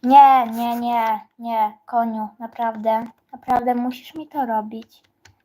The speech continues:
Dobra, z kusa sobie to skoczymy. Naprawdę jestem pro, naprawdę. Jak gram na komputerze, to jestem naprawdę piękny pro. No kurde. Widzicie? Widzicie?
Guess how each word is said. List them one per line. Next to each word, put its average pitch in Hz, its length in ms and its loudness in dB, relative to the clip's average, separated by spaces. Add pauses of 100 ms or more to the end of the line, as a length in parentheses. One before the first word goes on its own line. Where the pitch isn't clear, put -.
(140)
Dobra, 208 280 -2 (840)
z - 140 -20
kusa 233 380 -6
sobie 208 300 -10
to 208 140 -16
skoczymy. 214 640 -12 (540)
Naprawdę 220 500 -4
jestem 220 360 -4
pro, 214 380 -2 (260)
naprawdę. 214 480 -4 (320)
Jak 226 100 -12
gram 247 220 2
na 285 100 4
komputerze, 277 600 -2
to 262 100 -14
jestem 247 240 -10
naprawdę 240 460 -8
piękny 233 480 -8
pro. 208 340 -4 (880)
No 247 120 0 (260)
kurde. 208 640 -8 (840)
Widzicie? 233 520 2 (400)
Widzicie? - 280 -20